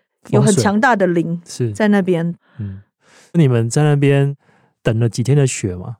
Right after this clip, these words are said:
Speaker 2: 我们不能等，就是一直拍，拍到我们知道，哦，好像听说这两天会下。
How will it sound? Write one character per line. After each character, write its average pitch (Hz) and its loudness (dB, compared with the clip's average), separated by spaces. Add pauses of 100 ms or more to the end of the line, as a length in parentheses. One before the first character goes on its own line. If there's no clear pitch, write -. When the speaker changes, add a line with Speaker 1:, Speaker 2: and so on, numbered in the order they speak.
Speaker 2:
我 233 0
们 214 2
不 311 -2
能 240 0
等， 190 -2
就 214 0
是 220 -4
一 220 -4
直 185 -4
拍， 190 -2
拍 220 -2
到 226 2
我 196 0
们 185 -4
知 - -8
道， 226 2 (420)
哦， 320 2
好 254 2
像 262 -2 (240)
听 247 0
说 254 2
这 233 0
两 175 0
天 180 -2
会 190 -2
下。 165 -4